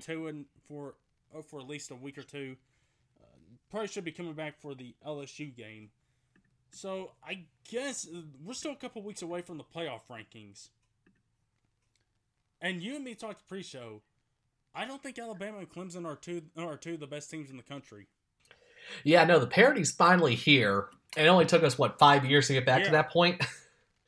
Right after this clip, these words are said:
Speaker 2: Yeah, 'cause, uh, right now the A P is uh, Bama, L S U, Ohio State, and Clemson, I almost wanna just say L S U should probably be the number one team in the country.
Speaker 1: I, I would agree with you.
Speaker 2: At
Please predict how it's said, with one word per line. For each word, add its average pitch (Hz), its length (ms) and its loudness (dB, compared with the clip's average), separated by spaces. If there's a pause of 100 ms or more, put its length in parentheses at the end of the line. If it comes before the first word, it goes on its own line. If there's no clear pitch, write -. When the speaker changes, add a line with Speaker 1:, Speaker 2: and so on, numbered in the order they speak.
(500)
Speaker 2:
Yeah, 165 140 8
'cause, 135 180 4
uh, 135 200 6
right 196 120 10
now 240 120 8
the 170 120 4
A 180 140 6
P 185 320 4
is 135 460 6 (280)
uh, 127 360 2
Bama, 214 420 8
L 196 180 10
S 190 160 2
U, 196 180 10
Ohio 165 260 6
State, 156 180 4
and 135 100 -4
Clemson, 110 600 2 (1120)
I 147 160 8
almost 277 300 8
wanna 170 200 6
just 139 200 2
say 139 640 4 (560)
L 208 220 10
S - 140 6
U 165 140 8
should 160 200 2
probably 131 240 6
be 131 100 4
the 117 60 0
number 120 200 2
one 110 80 -2
team 123 160 -2
in 107 60 -4
the 104 60 -6
country. 123 540 -2
Speaker 1:
I, 175 100 -4
I - 20 -4
would 254 160 -10
agree 220 260 -12
with 185 160 -16
you. 101 180 -18 (200)
Speaker 2:
At - 200 -4